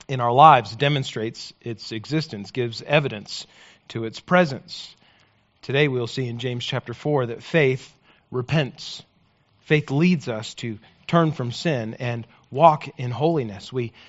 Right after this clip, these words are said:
started to, uh, see this aspect of what faith does, uh, last week at the end of James chapter three and here in the beginning of James chapter four.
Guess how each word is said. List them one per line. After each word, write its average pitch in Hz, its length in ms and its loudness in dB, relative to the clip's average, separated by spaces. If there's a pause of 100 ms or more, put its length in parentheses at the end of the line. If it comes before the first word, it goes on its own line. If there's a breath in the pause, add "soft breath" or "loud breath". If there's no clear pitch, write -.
(120)
started 170 580 8
to, 131 400 -2 (420 soft breath)
uh, 123 240 -2
see 190 720 0 (180)
this 151 400 -2
aspect 165 480 4
of 131 100 -2
what 135 220 -2
faith 135 260 -2
does, 131 400 0 (280 soft breath)
uh, 131 200 4
last 151 440 6
week 127 340 -6
at 131 200 -6
the 127 220 -6 (280 soft breath)
end 175 300 4
of 131 140 2
James 147 440 0
chapter 135 440 0
three 156 480 2
and 127 140 -4
here 143 120 2
in 139 60 0
the 131 60 -4
beginning 139 360 -2
of 127 60 -8
James 123 280 -8
chapter - 320 -10
four. 143 520 4